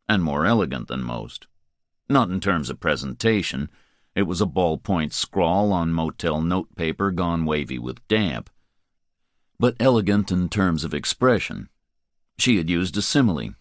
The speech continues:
to explain and flatter and apologize all at once. She had written, "You're like New York City. I love to visit, but I could never live there." He did what he always did.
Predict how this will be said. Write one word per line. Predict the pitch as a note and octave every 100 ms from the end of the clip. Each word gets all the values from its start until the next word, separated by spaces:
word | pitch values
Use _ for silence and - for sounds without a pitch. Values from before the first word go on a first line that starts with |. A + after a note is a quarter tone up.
| _
to | F#2 D#2
explain | - - F#2+ D#2+ E2+ F#2+
and | E2+ D#2+
flatter | - D#2+ D#2+ F2+
and | F#2+
apologize | E2 - F2 D#2 C#2+ D2+ D2+ G2+ G2
all | F2 C#2+ D#2
at |
once. | A2 B2 F2 - - _ _ _ _ _ _ _
She | A2 A2 G2+
had | E2
written, | G2 - F2+ F2 D#2+ _ _ _ _ _ _ _ _ _ -
"You're | D#3
like | C3+ B2+ A#2+
New | B2+
York | A#2+ A#2 -
City. | - C3+ A2+ E2+ _ _ _ _ _ _ -
I | C3+
love | B2+ G2 -
to |
visit, | G#2 C#3+ G#2+ - _ _ _ -
but | C3
I | A#2
could | A#2 G#2+
never | A2 F#2+
live | A#2 A#2
there." | F2 D2+ - _ _ _ _ _ _ _ _ _ _ _ _ _ _ _
He | D#2+
did | C2+ D2 C2+
what | D2+
he | E2+
always | G#2 A2+ F2 D#2
did. | E2+ D#2